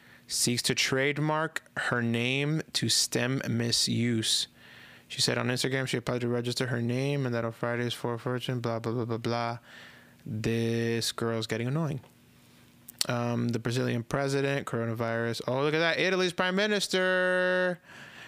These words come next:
Coronavirus related. Um, ikea closes all stores in China. Hold the phone. How do they have, uh, I-,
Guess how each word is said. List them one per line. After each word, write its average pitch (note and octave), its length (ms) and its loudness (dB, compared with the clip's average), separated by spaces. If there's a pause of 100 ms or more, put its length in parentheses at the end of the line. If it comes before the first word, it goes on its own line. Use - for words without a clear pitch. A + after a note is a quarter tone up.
Coronavirus A2+ 580 0
related. A#2 380 -2 (520)
Um, A2+ 320 0
ikea D3+ 460 0
closes D3 400 0
all F3 640 2
stores D3+ 540 0
in A#2+ 220 0
China. D3 640 2 (360)
Hold E3 360 2
the D3+ 100 0
phone. A2 380 -2 (960)
How D#3 160 2
do E3+ 40 2
they E3+ 100 4
have, D3+ 200 0 (1080)
uh, G#2 100 0 (160)
I-, A#2+ 200 0